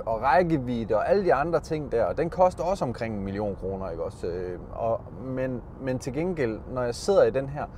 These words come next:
køreglæden, byggekvaliteten, øh, designet,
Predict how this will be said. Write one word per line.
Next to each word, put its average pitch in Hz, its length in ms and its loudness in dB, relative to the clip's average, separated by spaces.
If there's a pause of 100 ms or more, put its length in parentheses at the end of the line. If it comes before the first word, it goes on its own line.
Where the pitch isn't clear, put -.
(260)
køreglæden, 110 640 4 (240)
byggekvaliteten, 101 920 -2 (580)
øh, 101 600 2 (120)
designet, 143 720 -2